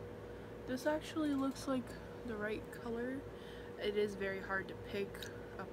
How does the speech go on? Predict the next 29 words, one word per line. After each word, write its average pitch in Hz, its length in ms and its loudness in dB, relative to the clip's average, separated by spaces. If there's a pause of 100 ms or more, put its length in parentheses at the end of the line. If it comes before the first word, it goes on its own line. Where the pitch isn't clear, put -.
(120)
on 185 120 -2
colors 185 540 -2
online, 175 600 -2 (800)
honestly. 240 640 0 (180)
Um, 190 400 -2 (2000)
so 254 140 4
yeah, 202 320 4 (160)
you 220 100 0
know 220 140 2
what 220 160 2
the - 80 -6
Tarte - 400 4
Shape - 320 0
Tape 202 260 2
looks 196 320 -2
like. 190 400 -2 (1300)
Looks - 160 -6
like - 320 -6
that. 233 460 2 (1600)
We're 220 80 0
just - 160 -4
gonna 208 140 0
swatch 196 440 -4
it - 100 -4
right 214 180 0
here 208 120 -2
on 208 80 0
my 208 80 0
hand. 214 460 0